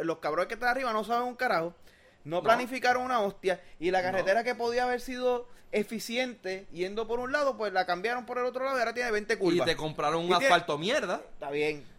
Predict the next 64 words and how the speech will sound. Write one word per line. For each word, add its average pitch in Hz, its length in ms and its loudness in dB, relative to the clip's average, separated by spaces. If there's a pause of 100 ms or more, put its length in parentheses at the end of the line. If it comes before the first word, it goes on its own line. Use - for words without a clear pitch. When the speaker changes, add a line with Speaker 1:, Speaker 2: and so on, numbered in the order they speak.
Speaker 2:
Eh, 131 600 -4
Speaker 1:
No, 180 120 4
Speaker 2:
te 226 60 12
Speaker 1:
el 214 60 12
asfalto 233 340 6
lo 294 100 10
compras 302 320 4
tú, 277 120 -4
cabrón. 214 420 6 (1700)
Speaker 2:
¿Yo? 156 200 -6
¿Por 165 120 -10
qué 160 120 -10
yo? 156 220 -8
Speaker 1:
Porque 160 300 -2
el, 160 80 -2
el 156 180 2
ingeniero, 185 540 4
el 226 120 2
ingeniero 208 460 4
dice, 285 320 2
"Ese 262 240 0
asfalto 254 480 2
va 269 120 2
o 285 40 -2
no 247 140 4
va", 208 260 6
el 180 60 4
ingeniero 190 360 2
lo 285 100 10
devuelve, 226 440 8
cabrón. 180 420 4 (1000)
Porque 190 220 0
si 180 100 -6
no 185 100 -2
tiene 269 160 2
la 269 100 4
temperatura 233 600 2
y 254 40 2
no 240 60 0
tiene 254 140 10
la 247 80 6
calidad, 240 300 4
se 254 100 0
va 233 140 6
pa'l 254 160 -2
carajo. 220 340 4
Speaker 2:
Sí, 185 80 0
pero 175 140 0
muchas 151 220 -6
veces 196 200 -6
ellos, 170 220 -4
ellos 165 260 -2
deciden 175 400 -6
que 156 240 -6
a, 139 240 -6
a 139 60 -8
coger 170 240 2
uno 160 180 4
y - 20 0
a 165 80 4
veces 143 220 -4
se 185 60 -4
los 165 100 0
cambian. 139 320 -2